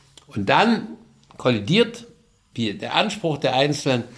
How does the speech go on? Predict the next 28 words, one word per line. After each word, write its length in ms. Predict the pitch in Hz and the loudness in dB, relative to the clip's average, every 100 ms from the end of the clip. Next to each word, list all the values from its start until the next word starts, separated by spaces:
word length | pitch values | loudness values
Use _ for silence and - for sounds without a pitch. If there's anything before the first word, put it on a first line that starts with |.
| - - - - _ | -20 -20 -20 -20 _
mit 160 | 156 202 | 0 0
den 120 | 156 | 0
Entscheidungen 540 | 135 135 123 113 110 | -2 0 0 0 -2
der 100 | 101 | -4
Kollektive. 640 | - 104 95 - 196 202 185 | -4 -4 -4 -6 -4 -2 -2
Man 280 | 135 110 113 | -2 0 4
merkt 280 | 151 160 | 4 2
plötzlich, 380 | - 131 131 113 | -2 -4 -6 -4
oh, 120 | 139 | -2
das 160 | 107 98 | -2 -2
ist 60 | 110 | -4
aber 160 | 101 | -4
blödsinnig, 540 | 90 117 127 - 82 104 | -2 -4 -4 -8 -8 -4
warum 280 | 98 95 | -4 -4
müssen 300 | 113 110 117 | -6 -6 -2
wir 80 | 101 | 0
das 160 | - - | 4 4
so 160 | 117 | 4
machen, 380 | 98 110 117 117 - - - | 4 0 0 -4 -4 -10 -2
wenn 120 | 101 | 2
man 100 | 98 | 2
es 80 | 95 | 2
doch 120 | 104 | -2
viel 180 | - 110 | -2 -2
besser 340 | 104 90 98 | -2 -2 0
so 160 | 104 170 | 4 4
machen 320 | 101 90 82 | 4 0 -6
kann? 220 | 90 78 | -6 -8